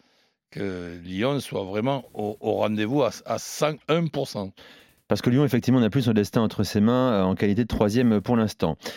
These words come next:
Speaker 2: Euh, s-, t'y crois pas, toi, coach ? Parlons clairement, tu crois pas à Lyon, champion de France,
Speaker 1: Ben,
Speaker 2: cette saison ?
Speaker 1: depuis le mois d'août, je, je, je change pas mon point de vue. Depuis le mois d'août, je vois Lyon, euh,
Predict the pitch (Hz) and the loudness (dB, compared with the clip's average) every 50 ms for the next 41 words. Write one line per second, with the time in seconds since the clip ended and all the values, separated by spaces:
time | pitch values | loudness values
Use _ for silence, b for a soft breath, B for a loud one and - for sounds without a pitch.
0 | B B B 101 - - - - _ - - - - - 123 120 - 87 82 - | B B B -6 -4 -4 -6 -8 _ -10 -6 -6 -2 0 0 0 0 -2 -2 -2
1 | - 73 73 - _ _ - - 78 - - - - - _ B B B B 160 | -6 -6 -6 -8 _ _ -12 -12 -10 -10 -12 -18 -18 -20 _ B B B B 2
2 | 160 185 196 - 185 190 190 214 196 156 - 143 - 139 131 - 170 151 135 127 | 2 4 2 4 4 4 6 4 4 2 0 0 0 2 4 4 4 4 6 4
3 | 131 139 160 180 - - 120 107 120 107 - - 151 147 - 156 165 147 - 170 | 4 4 4 4 2 2 2 0 0 0 0 -2 -2 0 2 0 0 0 0 -2
4 | 170 165 190 175 175 175 180 175 165 185 175 143 143 131 143 151 135 120 147 151 | 0 2 2 2 4 2 2 2 2 0 0 0 -2 -2 -2 -2 -2 -2 -4 -4
5 | 131 120 143 - - 165 156 147 143 _ - 147 143 139 135 117 139 131 127 127 | -4 -4 -4 0 0 0 0 0 0 _ 0 0 0 0 0 0 0 0 2 0
6 | 123 143 190 202 160 151 139 - 151 143 139 139 143 139 135 143 147 123 113 104 | 2 2 0 2 0 -2 -2 0 0 0 2 2 2 2 2 0 -2 -2 0 -2
7 | 123 123 127 127 127 131 135 139 131 127 123 120 117 110 110 107 90 | 0 2 2 2 2 2 2 2 2 2 2 2 2 2 0 -2 -4